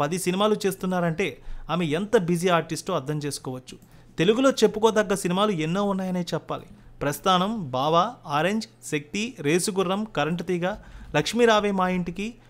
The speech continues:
పటాస్, ఎవడే సుబ్రహ్మణ్యం, టెంపర్, బ్రూస్లీ, లోఫర్, డిక్టేటర్, జానకి రాముడు, జైలవకుశ, కాటమరాయుడు, జయసింహ, మిస్టర్ మజ్ను, ఎంత మంచి వాడవురా, ఇలా ఎన్నో అద్భుతమైన చిత్రాల్లో ఆమె నటించారు.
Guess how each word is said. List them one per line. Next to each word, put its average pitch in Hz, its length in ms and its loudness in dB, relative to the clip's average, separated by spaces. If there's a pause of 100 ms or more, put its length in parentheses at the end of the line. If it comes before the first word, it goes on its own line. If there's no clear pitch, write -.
(160)
పటాస్, 190 400 0 (120)
ఎవడే 156 300 2
సుబ్రహ్మణ్యం, 180 600 0 (380)
టెంపర్, 165 380 0 (340)
బ్రూస్లీ, 202 460 2 (340)
లోఫర్, 170 420 2 (180)
డిక్టేటర్, 165 560 0 (300)
జానకి 185 420 2
రాముడు, 190 340 0
జైలవకుశ, 180 640 -2 (240)
కాటమరాయుడు, 175 600 2 (420)
జయసింహ, 185 440 0 (400)
మిస్టర్ 196 340 2
మజ్ను, 185 340 0 (200)
ఎంత 156 180 -2
మంచి 196 280 -2
వాడవురా, 180 420 2 (400)
ఇలా 185 180 6 (320)
ఎన్నో 214 240 4 (120)
అద్భుతమైన 185 560 -2 (140)
చిత్రాల్లో 180 480 0
ఆమె 156 240 -2
నటించారు. 139 520 -6